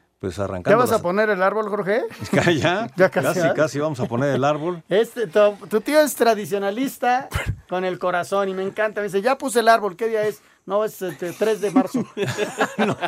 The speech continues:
Speaker 2: Un día después de mi cumpleaños empieza a juntar ya las esferas de Navidad.
Speaker 1: No, no, no.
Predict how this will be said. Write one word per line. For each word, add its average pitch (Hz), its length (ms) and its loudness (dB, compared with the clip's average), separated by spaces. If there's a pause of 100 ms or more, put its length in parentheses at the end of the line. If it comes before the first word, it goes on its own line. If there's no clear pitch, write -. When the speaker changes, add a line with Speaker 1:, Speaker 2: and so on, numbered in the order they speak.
(100)
Speaker 2:
Un 240 80 0
día 262 140 6
después 254 260 0
de 262 80 2
mi 233 140 -4
cumpleaños 220 360 -2
empieza 202 520 -2
a - 20 -8
juntar 196 400 -2
ya 196 100 -2
las 180 200 -4
esferas 160 420 -6
de 151 120 -14
Navidad. 131 260 -16 (840)
Speaker 1:
No, 139 200 0
no, 107 160 -4
no. 101 160 -8